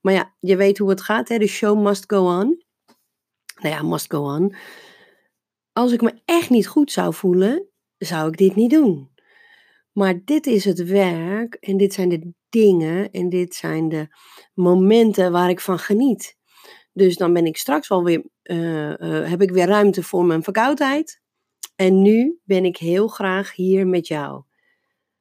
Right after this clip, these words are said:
Er is niet genoeg. Dat is waar deze aflevering over gaat.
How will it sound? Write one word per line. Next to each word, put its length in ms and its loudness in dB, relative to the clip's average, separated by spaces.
Er 340 0
is 640 -4
niet 520 2
genoeg. 720 0
Dat 140 -2
is 100 -2
waar 140 0
deze 260 -2
aflevering 480 0
over 200 -4
gaat. 400 -14